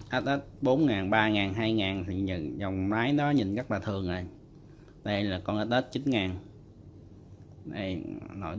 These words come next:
tiếc hoa quăng ở đây rất là đẹp. Ừ, chạy ba mặt đạn. Đó. Thích thì không bị xước gì nhiều hết. Có phá âm. Nồi thì cắt,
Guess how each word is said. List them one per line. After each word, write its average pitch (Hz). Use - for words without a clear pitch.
tiếc 131
hoa 104
quăng 101
ở 104
đây 92
rất 113
là 90
đẹp. 87
Ừ, 107
chạy 90
ba 101
mặt 92
đạn. 87
Đó. 98
Thích 120
thì 90
không 95
bị 92
xước 123
gì 95
nhiều 92
hết. 113
Có 120
phá 120
âm. 104
Nồi 87
thì 92
cắt, -